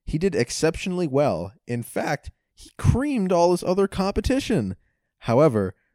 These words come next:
right near the finish line, he collapsed and fell into a deep sleep. What was the cause of this unfortunate mishap? Dyslexia, hyp-, hypothrombosis, hypoglycemia,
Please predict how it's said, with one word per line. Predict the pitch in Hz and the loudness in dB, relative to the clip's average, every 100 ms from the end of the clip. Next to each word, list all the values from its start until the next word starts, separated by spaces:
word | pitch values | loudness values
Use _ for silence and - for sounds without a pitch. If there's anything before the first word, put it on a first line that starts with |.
| _ | _
right | 104 110 175 | -2 2 2
near | 202 214 | 4 4
the | 190 | 4
finish | 233 220 - | 0 0 0
line, | 127 113 107 - | -2 -2 -4 -8
he | - 135 | -4 -2
collapsed | 143 170 147 120 - - | -2 -2 0 0 -2 -6
and | 110 | -8
fell | - 113 113 | -4 -4 -4
into | 110 98 | -4 -4
a | |
deep | 90 - 101 123 - | -6 -8 -4 -4 -6
sleep. | - - 110 95 80 - _ _ _ _ _ | -12 -10 -6 -6 -6 -12 _ _ _ _ _
What | 104 113 160 | -4 4 6
was | 175 - | 4 2
the | 151 | 0
cause | 143 127 110 | 2 4 2
of | 107 | -2
this | 104 | -4
unfortunate | 104 104 - 113 117 120 120 - | -6 -8 -2 -2 -2 -4 -6 -8
mishap? | 110 107 101 - 92 58 - _ _ _ _ _ | -8 -6 -6 -8 -14 -16 -20 _ _ _ _ _
Dyslexia, | 104 - 101 127 - - 95 90 101 - _ _ _ _ _ _ _ _ _ _ _ _ | -8 -6 -2 -2 -2 -4 -2 -2 -6 -10 _ _ _ _ _ _ _ _ _ _ _ _
hyp-, | 117 139 - _ _ _ - | -2 -2 -2 _ _ _ -14
hypothrombosis, | - 123 147 156 143 - - - 127 120 110 101 113 170 - 95 90 - - - _ _ _ _ _ _ _ _ _ _ _ - | -6 -2 0 2 2 2 -2 -2 2 2 0 0 4 4 2 -6 -6 -8 -12 -16 _ _ _ _ _ _ _ _ _ _ _ -4
hypoglycemia, | 127 156 165 160 135 131 123 - 180 208 123 98 101 135 | 0 2 4 2 2 0 0 -4 -4 -2 -2 -2 -2 -4